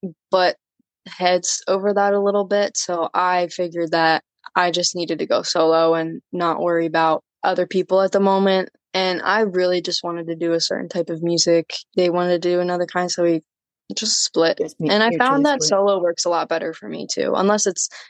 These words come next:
Speaker 1: I have a band for a bigger festival. But
Speaker 2: Gotcha.
Speaker 1: otherwise, solo works a lot better for me.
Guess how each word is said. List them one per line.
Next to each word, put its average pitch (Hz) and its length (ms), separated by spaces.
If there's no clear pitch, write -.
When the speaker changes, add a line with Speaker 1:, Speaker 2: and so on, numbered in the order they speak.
Speaker 1:
I 190 100
have 180 220
a 170 60
band 160 360
for 98 100
a - 60
bigger - 220
festival. - 680
But 190 80
Speaker 2:
Gotcha. - 140
Speaker 1:
otherwise, 170 840
solo 170 480
works - 260
a - 60
lot - 160
better - 220
for - 140
me. - 200